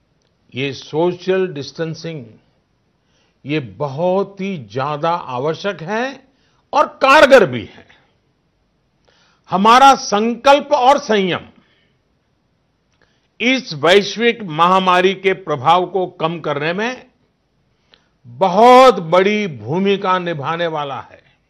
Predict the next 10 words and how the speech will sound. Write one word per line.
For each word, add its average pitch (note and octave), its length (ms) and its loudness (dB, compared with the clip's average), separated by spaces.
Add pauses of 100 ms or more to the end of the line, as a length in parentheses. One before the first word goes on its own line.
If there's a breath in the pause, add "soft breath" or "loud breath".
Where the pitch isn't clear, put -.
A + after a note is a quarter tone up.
(1800)
और D3 180 2
इसलिए G#3 560 -4 (1700)
अगर D#4 280 6
आपको C4 320 6
लगता F#3+ 420 2
है G#2+ 280 -16 (1200 soft breath)
कि G#3+ 80 -10
आप G#3+ 280 -4
ठीक A3+ 360 -10
हैं, G#2 380 -20